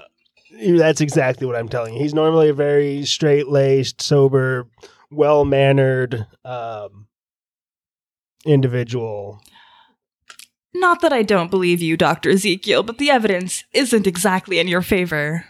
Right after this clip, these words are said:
Speaker 1: I, I understand.
Speaker 2: Now, please, let's continue the tour,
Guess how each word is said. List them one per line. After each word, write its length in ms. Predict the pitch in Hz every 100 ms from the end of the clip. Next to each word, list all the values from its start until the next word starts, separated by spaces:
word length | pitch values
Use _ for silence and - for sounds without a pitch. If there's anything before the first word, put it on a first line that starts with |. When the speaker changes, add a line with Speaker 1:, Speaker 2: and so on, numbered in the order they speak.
| _ _ _ _ _ _ -
Speaker 1:
I, 120 | 147 -
I 160 | 156 151
understand. 920 | 143 135 135 - - 110 95 95 - _ - - - _ _ - - - -
Speaker 2:
Now, 200 | 320 320
please, 560 | - - 311 202 196 -
let's 280 | 277 370
continue 400 | - 440 403 381
the 80 | 330
tour, 480 | 269 - 214 170 165